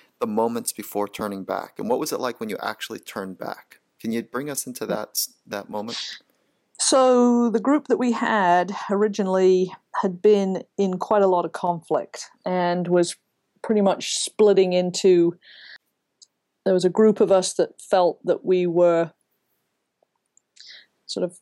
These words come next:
Speaker 2: taking the moral high ground. Leader of our expedition had suggested that we would steal oxygen, we wouldn't pay for ropes,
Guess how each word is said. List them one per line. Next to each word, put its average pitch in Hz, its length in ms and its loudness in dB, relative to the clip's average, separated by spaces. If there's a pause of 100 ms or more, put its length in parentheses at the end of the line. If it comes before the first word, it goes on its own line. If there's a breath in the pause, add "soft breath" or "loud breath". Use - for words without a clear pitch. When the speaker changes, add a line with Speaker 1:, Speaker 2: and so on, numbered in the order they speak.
Speaker 2:
taking 185 420 -2
the 170 100 0
moral 165 340 4
high 175 280 0
ground. 165 540 0 (1080 loud breath)
Leader 185 320 6
of 180 100 2
our 170 180 4
expedition 175 540 -2
had 165 160 -4
suggested 165 520 -2
that 165 140 0
we 165 140 2
would 160 220 0
steal 180 360 2
oxygen, 165 500 -2
we 165 100 0
wouldn't 170 300 0
pay 170 180 2
for 165 180 -2
ropes, 160 680 -2